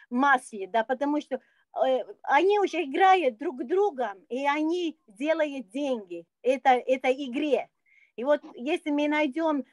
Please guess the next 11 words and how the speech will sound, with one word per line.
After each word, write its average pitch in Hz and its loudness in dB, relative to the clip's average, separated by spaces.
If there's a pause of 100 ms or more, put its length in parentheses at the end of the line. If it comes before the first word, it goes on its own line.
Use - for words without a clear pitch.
(140)
сделаем 320 0
такие 277 -2
коротенькие 285 0
видео, 254 2
потому 262 0
что - -8 (340)
человеку 330 2
отправлять 294 0 (100)
такую 254 -10
длинную 269 -2
сорок 269 2